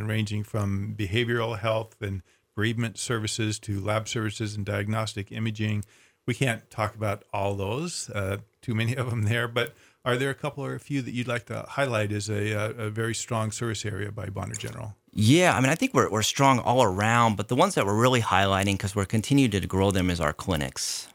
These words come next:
Speaker 2: Um, you know, right now we've got about seven clinics, uh, looking to continue,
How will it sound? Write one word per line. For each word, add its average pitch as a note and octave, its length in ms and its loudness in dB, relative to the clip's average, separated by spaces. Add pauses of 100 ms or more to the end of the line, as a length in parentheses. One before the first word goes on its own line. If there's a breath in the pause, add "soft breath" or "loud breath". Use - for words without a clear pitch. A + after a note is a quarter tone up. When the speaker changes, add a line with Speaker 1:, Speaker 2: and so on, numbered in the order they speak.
(120)
Speaker 2:
Um, E2+ 500 4
you F#2 80 -2
know, G2+ 100 2
right A#2 180 6
now G#2+ 120 4
we've G2+ 180 0
got F#2+ 160 4
about E2+ 180 0
seven G#2 360 0
clinics, F#2+ 680 0
uh, E2+ 220 4
looking F#2 260 -6
to F2+ 100 -4
continue, F#2+ 500 2